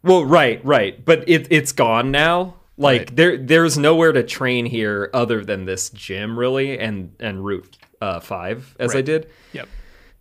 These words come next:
Speaker 1: So I cleared all of them, and, uh, most of them were just one-hit K Os from Servine or, uh, Psyduck.
Speaker 2: Right.
Speaker 1: But I make it to Clay,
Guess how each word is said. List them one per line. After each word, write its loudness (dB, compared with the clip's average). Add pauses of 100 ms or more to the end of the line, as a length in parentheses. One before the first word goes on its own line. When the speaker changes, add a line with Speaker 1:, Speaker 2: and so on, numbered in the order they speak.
(140)
Speaker 1:
So 2
I 2
cleared 2
all 4
of -4
them, 2
and, 0 (160)
uh, 0 (160)
most 2
of 0
them 2
were 2
just -6
one-hit -4
K -4
Os -2
from -8
Servine -4
or, -8 (320)
uh, -10
Psyduck. -4 (480)
Speaker 2:
Right. -10 (320)
Speaker 1:
But 4
I 4
make 4
it 0
to 0
Clay, -4